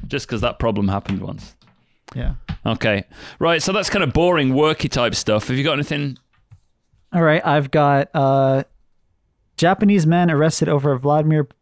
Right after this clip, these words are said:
Speaker 2: Putin straw doll nailed to shrine tree.
Speaker 1: Okay.
Speaker 2: So a seventy-two-year-old man was arrested on Wednesday for allegedly nailing a straw doll bearing the face of Russian President Vladimir Putin to a sacred tree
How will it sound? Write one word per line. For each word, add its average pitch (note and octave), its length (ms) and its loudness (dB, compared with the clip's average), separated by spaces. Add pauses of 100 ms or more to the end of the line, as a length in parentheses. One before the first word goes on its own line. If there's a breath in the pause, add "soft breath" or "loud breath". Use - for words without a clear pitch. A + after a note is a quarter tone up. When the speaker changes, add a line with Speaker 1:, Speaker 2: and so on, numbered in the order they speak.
(260)
Speaker 2:
Putin C#3+ 480 2 (600)
straw E3+ 500 2
doll C#3+ 460 2
nailed C#3+ 380 0
to C#3+ 100 0
shrine C3+ 380 0
tree. B2+ 400 -8
Speaker 1:
Okay. G#2+ 460 -2 (360)
Speaker 2:
So E3 120 0
a E3 320 4
seventy-two-year-old F#3+ 840 4
man D#3 280 4
was C#3 140 0
arrested D#3 360 0
on C#3+ 160 2
Wednesday C#3+ 360 2
for C#3 160 -4
allegedly D3+ 600 0
nailing D3 420 2
a C3 140 0
straw E3 420 2
doll C#3+ 320 2
bearing C3+ 360 0
the C3+ 160 -4 (380)
face E3+ 220 2
of C3 100 -2
Russian D#3+ 640 2
President C#3 420 -2
Vladimir C#3 320 0
Putin C3+ 260 -2
to C#3+ 120 0
a C3 60 0
sacred F3 440 0
tree C#3+ 420 0